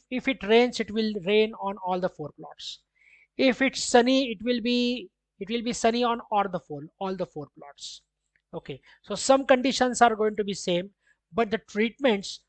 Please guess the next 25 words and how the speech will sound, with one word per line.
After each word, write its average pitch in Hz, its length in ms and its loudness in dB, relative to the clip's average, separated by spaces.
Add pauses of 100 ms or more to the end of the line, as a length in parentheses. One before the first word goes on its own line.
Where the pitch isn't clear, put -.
(140)
are 190 200 -2
going 180 180 -4
to 175 120 -8
be 160 40 -4
differ. 143 320 -12 (840)
So 247 520 4 (1040)
we 294 420 0
have 226 320 2
a 254 60 8
hypothesis - 840 0 (400)
that 202 240 8 (600)
for 262 580 6 (840)
some 302 360 4
treatments, 226 540 0
it 220 140 2
may 214 120 2
happen 202 440 0
that 196 220 0
the 185 80 2
yield, 190 440 2 (1080)
the 185 200 2
production 202 680 2 (580)
will 202 160 -2
be 226 120 2
bigger, 185 500 6